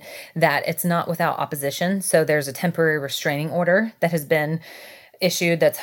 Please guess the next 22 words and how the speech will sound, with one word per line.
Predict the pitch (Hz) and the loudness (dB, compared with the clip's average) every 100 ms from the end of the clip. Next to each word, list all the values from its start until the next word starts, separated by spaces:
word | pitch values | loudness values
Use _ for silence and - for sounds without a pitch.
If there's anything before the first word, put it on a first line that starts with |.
| - | -10
halted | - 202 185 170 | 2 4 4 4
the | 170 | 2
implementation | 170 - 160 156 165 - 156 | 2 0 -2 -2 -4 -2 -2
of | 143 | -2
it. | 143 170 | -2 2
But | 170 151 - - - - | 2 2 -8 -16 -16 -16
Palmer, | - 254 277 214 | 0 2 4 4
in | 185 | 4
her | 190 | 2
article, | 180 165 165 160 | 2 2 0 0
she | 147 208 | 0 -2
talks | - 196 196 | -2 -4 -2
about | 202 170 160 | 0 2 2
what | 143 | 0
makes | 165 156 - | 0 -4 -2
this | 170 - | -2 0
bill | 156 156 | 0 0
unique, | 156 147 143 143 226 226 - - - | -2 -2 -2 -2 -2 -4 -18 -10 0
and | 185 | 0
she | 170 - | 0 0
goes | 175 185 190 233 226 | 0 4 6 4 0
through | - 196 190 156 156 | -2 2 4 2 0